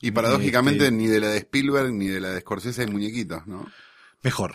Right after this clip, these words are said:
Speaker 1: Sí.
Speaker 2: Este, igual los compraría, eh, ojo, yo me
Speaker 1: Yo
Speaker 2: compraría un,
Speaker 1: recompraría
Speaker 2: un
Speaker 1: el de
Speaker 2: Jordan Belfort, me
Speaker 1: Sí,
Speaker 2: compro sin
Speaker 1: total,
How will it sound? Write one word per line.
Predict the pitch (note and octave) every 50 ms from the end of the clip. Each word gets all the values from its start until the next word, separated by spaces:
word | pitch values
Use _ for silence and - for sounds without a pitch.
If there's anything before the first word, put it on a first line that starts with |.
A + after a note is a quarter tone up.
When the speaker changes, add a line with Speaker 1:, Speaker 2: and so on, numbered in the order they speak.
| - - _
Speaker 1:
Sí. | - - - A#2+ G2 F#2
Speaker 2:
Este, | A#2 F#2+ - _ - A#2+ A2
igual | G#2+ G#2 G#2 G#2 A2 C3 B2 F3+ F#3+
los | E3+ -
compraría, | - - - - B2+ C3 C3 A2+ G2 G2 G#2+ A2+
eh, | A2+
ojo, | A2+ G#2+ - G#2
yo | - D3+
me | D3 B2
Speaker 1:
Yo | - E3+
Speaker 2:
compraría | D#3+ D3 B2 C3 C#3+
un, | C3
Speaker 1:
recompraría | A#2+ A#2 B2+ B2+ B2+ A#2
Speaker 2:
un | A2 -
Speaker 1:
el | -
de | -
Speaker 2:
Jordan | D#3+ D#3+ D#3 C3 B2 A#2+ A#2
Belfort, | B2+ C#3+ D3 - D#3 C3+ A2+
me | A2 G#2
Speaker 1:
Sí, | B2
Speaker 2:
compro | A#2+ A#2+ G2 - A#2
sin | G#2 B2 A#2+
Speaker 1:
total, | A#2+ A#2+ C#3+